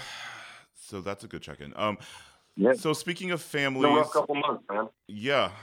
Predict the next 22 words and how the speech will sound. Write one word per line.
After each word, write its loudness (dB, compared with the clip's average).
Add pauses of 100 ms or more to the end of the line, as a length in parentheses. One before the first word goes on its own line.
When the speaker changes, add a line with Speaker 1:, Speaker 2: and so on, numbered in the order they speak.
Speaker 1:
I -4
feel -14
that. -2
And, -4
I -6
mean, -6
you -10
know, -6
we've -8
all -4
been -4
through -8
a -6
lot -4
this -14
last -6
year, -6
and -8
so -8
those -8 (120)
little -6
personal -8